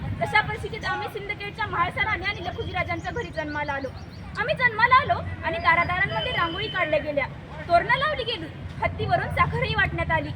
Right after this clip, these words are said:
आणि आमचं नाव ठेवलं जिजा. जिजा म्हणजे जय आणि विजय. आजूबाजूला सरदारांची वर्दळ, युद्धाचे डावपेच, सल्लामसलती, रयतेची गाऱ्हाणी आणि न्यायनिवाडी तर नृत्याचेच. हे असं होतं आमचं बालपण.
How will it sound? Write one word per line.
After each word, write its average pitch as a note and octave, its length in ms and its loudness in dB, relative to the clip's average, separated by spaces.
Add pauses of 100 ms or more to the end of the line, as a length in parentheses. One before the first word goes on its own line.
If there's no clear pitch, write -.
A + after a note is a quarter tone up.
(120)
आणि E4 140 2
आमचं E4+ 320 2
नाव F4 120 4
ठेवलं E4 280 -2
जिजा. D4 320 -2 (380)
जिजा G4+ 280 -2
म्हणजे A4+ 280 -2
जय G4+ 320 6 (240)
आणि E4+ 180 0
विजय. D4+ 300 2 (480)
आजूबाजूला F#4+ 520 2
सरदारांची G#4 580 4
वर्दळ, G#4 360 2 (340)
युद्धाचे A#4 380 0
डावपेच, F4+ 400 0 (360)
सल्लामसलती, F#4+ 680 0 (240)
रयतेची G4+ 420 2
गाऱ्हाणी F#4 480 -4 (200)
आणि B4 140 -6
न्यायनिवाडी A#4+ 560 2
तर D5+ 180 -2
नृत्याचेच. F4+ 500 0 (280)
हे - 80 0
असं E4+ 240 2
होतं A4+ 220 -2
आमचं A#4+ 300 0
बालपण. D4 340 0